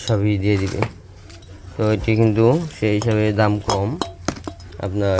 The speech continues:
সুইচের কম্প্রেসার আট হাজার টাকা পর্যন্ত আছে, ওগুলোর সাথে সব কিছু দিয়ে দিবে। তো ওগুলো প্রয়োজন হয় না বাড়তি জিনিস, কারণ এখানে নাট বোল্ট সবই আছে। আর এ হলো আমাদের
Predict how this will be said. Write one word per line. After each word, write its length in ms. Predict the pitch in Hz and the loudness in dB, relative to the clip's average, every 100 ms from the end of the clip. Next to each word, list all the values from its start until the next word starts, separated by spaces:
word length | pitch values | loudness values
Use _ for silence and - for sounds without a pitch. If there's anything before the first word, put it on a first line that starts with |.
| - | 0
সুইচের 300 | 117 110 110 | -4 -2 0
কম্প্রেসার 540 | 117 113 113 117 120 123 151 165 - - - - - - - - 104 | 0 0 -2 2 6 6 4 -4 -10 -12 -12 -20 -20 -18 -18 -10 -4
আট 100 | 107 101 | -2 0
হাজার 280 | 107 104 110 101 113 | 0 2 2 2 0
টাকা 220 | 110 110 107 107 | 0 2 2 0
পর্যন্ত 380 | 104 107 107 107 104 104 | 0 0 0 2 2 2
আছে, 220 | 101 139 240 92 - | 0 -6 -6 -8 -2
ওগুলোর 400 | 104 104 107 104 104 117 | 0 2 4 4 2 0
সাথে 200 | 120 104 123 | -2 -2 -2
সব 100 | 104 92 | -4 -4
কিছু 180 | 101 104 95 | -6 -4 -2
দিয়ে 140 | 107 104 | -2 0
দিবে। 160 | 113 - - - - - - - - | -2 -4 -10 -20 -20 -20 -20 -20 -6
তো 80 | 107 | 0
ওগুলো 220 | 107 113 113 - | 0 2 0 2
প্রয়োজন 280 | 127 123 117 | 4 4 4
হয় 140 | 107 104 | 2 2
না 60 | 101 175 - - - 101 | 0 -4 -10 -12 -6 -2
বাড়তি 240 | 98 87 - | -2 -2 -6
জিনিস, 240 | 98 98 - - | -4 -4 -6 -6
কারণ 160 | 104 98 98 | -2 -2 0
এখানে 220 | 101 101 98 | 0 0 0
নাট 120 | 95 95 | 0 0
বোল্ট 160 | 101 90 - | -2 -4 -4
সবই 220 | 92 98 98 | -2 -2 -2
আছে। 160 | 143 196 - - - - - - - - - - | -4 -10 -12 -14 -12 -12 -18 -20 -20 -20 -12 -2
আর 80 | 101 87 | 0 2
এ 20 | 104 | 2
হলো 120 | 104 104 | 2 2
আমাদের 200 | 101 | 2